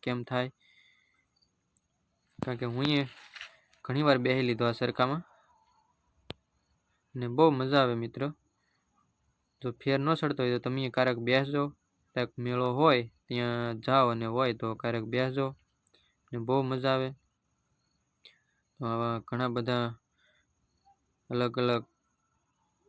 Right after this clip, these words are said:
રાઈડ છે.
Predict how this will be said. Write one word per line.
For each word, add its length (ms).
રાઈડ 300
છે. 300